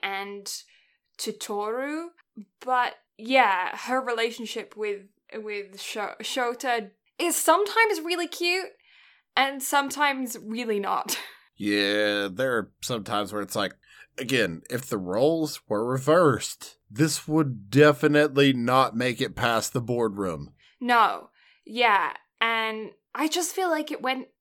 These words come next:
Speaker 1: it went too far. And
Speaker 2: Yeah.
Speaker 1: it, yeah, I don't know. It just, I felt, I, it was uncomfortable to watch,
Speaker 2: Mm.
Speaker 1: and I saw in the comment section that it was uncomfortable for other people to watch as well.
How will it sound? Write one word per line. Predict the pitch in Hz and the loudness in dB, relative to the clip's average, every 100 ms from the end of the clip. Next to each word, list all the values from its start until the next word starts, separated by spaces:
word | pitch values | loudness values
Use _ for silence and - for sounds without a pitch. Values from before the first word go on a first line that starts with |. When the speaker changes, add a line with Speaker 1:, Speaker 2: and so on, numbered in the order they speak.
| - | -8
Speaker 1:
it | 262 214 | -6 -4
went | 226 226 - | -4 -6 -10
too | - 247 233 | -10 -10 -12
far. | - 196 190 285 427 - _ _ - | -8 -4 0 2 0 -6 _ _ -4
And | 285 135 | 0 4
Speaker 2:
Yeah. | 127 123 131 _ | 4 2 -2 _
Speaker 1:
it, | 285 254 - | -4 -4 -6
yeah, | - 277 208 - | -2 2 4 6
I | 269 | 4
don't | 339 | 4
know. | 262 - | 2 0
It | - 247 | -4 -2
just, | 349 - - | -2 0 2
I | 294 | 4
felt, | 339 330 - | 2 0 0
I, | 302 311 - - | 0 2 -2 -4
it | 294 | -6
was | 294 302 | -2 -2
uncomfortable | 285 285 285 262 | -2 -4 -6 -8
to | 254 233 | -8 -2
watch, | 220 - | -2 -2
Speaker 2:
Mm. | - | -4
Speaker 1:
and | 226 | -2
I | 220 | -2
saw | 220 233 | -2 -4
in | 214 | -4
the | 214 | -6
comment | 208 202 190 | -6 -6 -6
section | 190 - | -10 -10
that | 208 | -10
it | 202 | -10
was | 202 | -10
uncomfortable | 202 196 208 202 | -12 -16 -12 -12
for | - | -8
other | 202 202 | -10 -10
people | 202 190 | -14 -16
to | 196 | -12
watch | 185 - 208 | -10 -10 -12
as | - | -8
well. | 190 180 254 302 | -4 -2 -4 -8